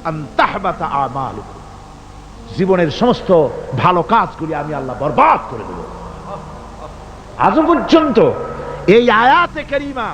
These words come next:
রাসূলে পাক সাল্লাল্লাহু আলাইহি ওয়াসাল্লামের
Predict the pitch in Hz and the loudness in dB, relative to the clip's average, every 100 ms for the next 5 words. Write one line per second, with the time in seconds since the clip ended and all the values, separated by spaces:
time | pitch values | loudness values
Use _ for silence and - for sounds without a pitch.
0 | - - - - 175 214 262 240 240 262 | -10 -16 -18 -8 -6 -4 -2 -2 4 6
1 | 262 240 202 - - - - - 277 269 | 8 6 2 -4 -14 -14 -6 0 0 4
2 | 277 277 320 381 311 294 285 269 247 262 | 2 4 4 4 4 2 0 -4 -4 -4
3 | 254 254 240 | -2 -4 -4